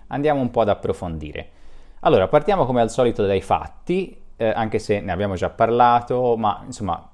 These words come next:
proviamo a ricostruire un po', a riassumere un po' l'intera vicenda,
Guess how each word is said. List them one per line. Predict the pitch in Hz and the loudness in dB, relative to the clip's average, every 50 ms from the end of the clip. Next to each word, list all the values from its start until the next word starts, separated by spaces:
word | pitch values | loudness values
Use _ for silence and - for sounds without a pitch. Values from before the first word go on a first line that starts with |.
| - | -10
proviamo | - 120 117 127 131 123 113 | -4 0 0 2 2 2 2
a | |
ricostruire | 104 101 - 110 98 - - 123 117 107 | 0 0 0 -2 -6 -4 -4 -2 0 0
un | 104 92 - | 0 -2 0
po', | - 110 107 101 101 | 2 4 4 6 6
a | - | 4
riassumere | 95 95 98 - - - 175 135 107 | 2 -2 -2 -4 -4 -2 0 0 0
un | 98 87 | 0 0
po' | - 101 | 0 0
l'intera | 95 90 85 - 101 - 90 | 0 0 -2 -2 -2 -2 -2
vicenda, | 87 92 - - - 78 76 78 87 104 147 170 165 - | -2 -4 -8 -8 -10 -10 -8 -8 0 2 2 2 2 -2